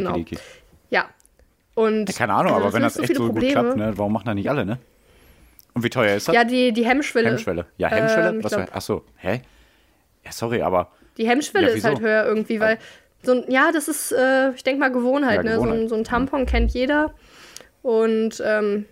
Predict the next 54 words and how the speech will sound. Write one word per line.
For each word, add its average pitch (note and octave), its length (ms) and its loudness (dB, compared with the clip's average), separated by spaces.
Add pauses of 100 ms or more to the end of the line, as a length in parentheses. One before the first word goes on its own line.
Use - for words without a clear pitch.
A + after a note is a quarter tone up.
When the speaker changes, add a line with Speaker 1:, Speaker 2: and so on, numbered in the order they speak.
Speaker 1:
ja, G3 300 0 (120)
nee, G#3 180 -2
genau. G3+ 280 -2
Äh, G#3 200 0
das G#3+ 180 -2
hat, A#3+ 300 -4
glaub A3 260 -2
ich, - 320 -10
ich - 100 -14
hab A3+ 140 -6
mir A3 60 -4
eine G#3 160 -4
für - 100 -10
dreißig B3 480 -6
Euro C#4 260 0
geholt. C#4+ 400 -2
Ich - 80 -10
hab C4 160 -8
gar, A#3 200 -8
ich G#3+ 100 -12
weiß A#3 160 -4
grad A3+ 180 -8
nicht, A#3 200 -6
welche G#3+ 380 -6 (840)
Marke. A3 580 -2 (380)
Speaker 2:
Und F3 200 -4
Speaker 1:
Ähm, G3+ 480 -2
schaut A#3 480 0
Speaker 2:
wie, G#2+ 200 0
wie G#2 60 -2
lange G#2+ 220 2
hält F2 200 0
sowas? C3 240 2
Speaker 1:
ökologisch. A3+ 960 0 (1000)
Äh, A#3 140 0
ich - 160 -2
glaube A#3+ 380 4
für - 120 0
Speaker 2:
Ja, F#4+ 80 2
ne? F#4+ 60 4
Speaker 1:
immer, E4+ 240 4 (140)
aber B3+ 120 4
Speaker 2:
Also B3+ 120 4
Speaker 1:
ich C#4 60 -6
hab, C#4+ 160 0 (360)
ich B3+ 140 -4
hab C#4+ 140 0
ehrlich D4 180 2
gesagt D4+ 300 0
nicht D4 140 -6
nach, D4 160 2
ich B3 160 -6
glaub C4 240 0
sch-, - 80 -14